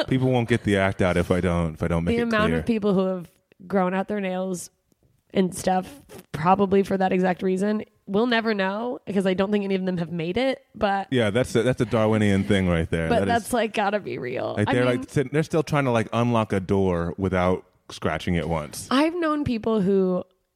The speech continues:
Speaker 2: get a bad haircut on accident, then make a joke about the haircut, and then they're like,
Speaker 1: Oh, that
Speaker 2: "I'm
Speaker 1: joke
Speaker 2: just
Speaker 1: works
Speaker 2: gonna
Speaker 1: well. I have to
Speaker 2: keep
Speaker 1: keep
Speaker 2: it."
Speaker 1: it.
Speaker 2: <laughs>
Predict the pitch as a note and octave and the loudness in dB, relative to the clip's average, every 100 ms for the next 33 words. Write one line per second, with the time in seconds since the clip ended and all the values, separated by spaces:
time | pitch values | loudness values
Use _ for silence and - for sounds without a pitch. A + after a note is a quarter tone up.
0 | _ _ _ - _ - G#3+ A3 A#3 G3 | _ _ _ -20 _ -12 -2 0 2 2
1 | G3 G3 F3 F3+ G3 G3 G#3 _ _ _ | 2 0 -2 -2 -4 -4 -6 _ _ _
2 | - F#3 B3+ C#4+ - F3+ E3+ - F#3+ G#3 | -4 0 0 -2 -2 -2 -2 -4 -2 0
3 | G3+ G3+ F3+ F3+ G3 F#3+ F3+ F3+ G3 G3 | 0 0 2 2 0 0 -2 0 -2 -2
4 | F3+ E3+ E3+ E3+ - _ _ _ - A#2 | -2 -2 -2 -4 -8 _ _ _ -4 -2
5 | G#2+ A#2+ A#2 B2+ A#2+ G2+ G2 F#2+ F#2 G2+ | -2 -2 0 -2 0 0 0 -2 -4 -4
6 | F3 E4+ - - D#2+ - _ | -2 -2 0 0 -2 -4 _